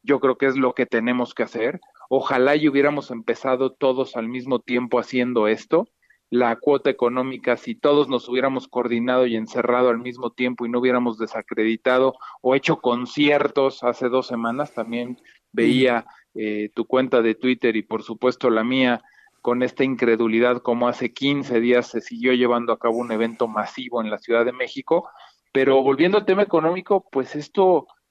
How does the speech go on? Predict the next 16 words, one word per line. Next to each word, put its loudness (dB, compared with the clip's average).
nos -10
puede 4
llevar 4
a 0
un -8
segundo -6
trimestre -2
que -8
empieza -4
en -4
abril -2
terrible 4
también -2
en -6
términos 0
económicos. 0